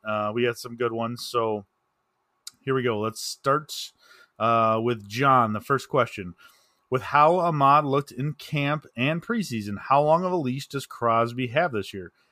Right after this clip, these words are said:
If the Packers were to have an hashtag Oreo,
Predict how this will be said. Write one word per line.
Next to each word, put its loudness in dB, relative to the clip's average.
If -2
the -2
Packers 0
were -2
to -6
have 0
an -4
hashtag -2
Oreo, 2